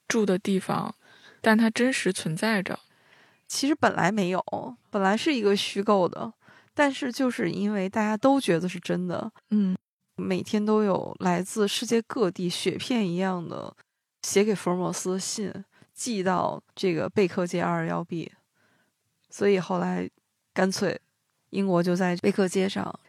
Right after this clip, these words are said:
Speaker 2: 盖了这么一座福尔摩斯博物馆，完全是还原书里面的样子。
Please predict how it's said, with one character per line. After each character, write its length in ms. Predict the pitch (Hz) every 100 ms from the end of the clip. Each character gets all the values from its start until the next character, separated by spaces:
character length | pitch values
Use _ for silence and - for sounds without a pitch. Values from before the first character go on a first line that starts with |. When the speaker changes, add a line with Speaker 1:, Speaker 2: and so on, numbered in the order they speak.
| _
Speaker 2:
盖 200 | 247 220
了 120 | 180 185
这 120 | 180
么 140 | 175
一 80 | 180
座 160 | 175 175
福 160 | -
尔 80 | 175
摩 160 | 170 170
斯 140 | 180
博 120 | 180 165
物 60 |
馆， 140 | 175 - _ _ _
完 200 | 196 190
全 280 | 233 240 196
是 280 | - 196 180
还 320 | - 170 175
原 300 | 196 175 185
书 320 | - - 208
里 100 | 196
面 160 | 147 -
的 100 | 170
样 260 | 165 180
子。 120 | 196